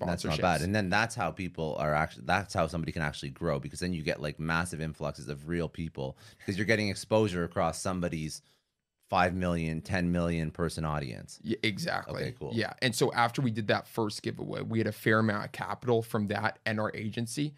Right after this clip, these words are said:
Speaker 2: and we were able to start making some huge pitches. So we made pitches to everybody we possibly could. Uh, we started, uh, doing outreach campaigns to managers that we were connected with, and, uh, we, we, we,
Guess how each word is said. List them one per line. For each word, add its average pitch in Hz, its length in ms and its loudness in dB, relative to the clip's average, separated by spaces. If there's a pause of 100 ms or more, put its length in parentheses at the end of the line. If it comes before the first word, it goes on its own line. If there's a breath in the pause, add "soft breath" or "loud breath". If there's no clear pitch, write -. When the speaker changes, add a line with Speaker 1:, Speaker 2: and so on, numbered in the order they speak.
(260 loud breath)
Speaker 2:
and 127 100 2
we 120 120 8
were 107 100 6
able 110 200 6
to - 120 -4
start 107 240 4
making 107 280 0
some 110 180 -4
huge - 420 -2
pitches. - 460 -6
So - 120 -2
we 104 100 0
made 104 220 -2
pitches - 400 -6
to 101 140 -2 (140)
everybody 104 400 0
we 104 160 -4
possibly - 500 -6
could. - 340 -8 (300 loud breath)
Uh, 92 240 0
we 104 160 0
started, 104 480 0
uh, 120 60 0
doing 107 360 -4 (120)
outreach 104 400 -4
campaigns 101 540 -6
to 107 100 -2
managers 101 580 -4
that 107 100 -2
we 104 120 -2
were 107 60 -2
connected - 440 -8
with, 110 240 -2 (340 loud breath)
and, 110 400 2
uh, 92 140 -2
we, 110 140 2
we, 104 280 -4
we, 104 340 -2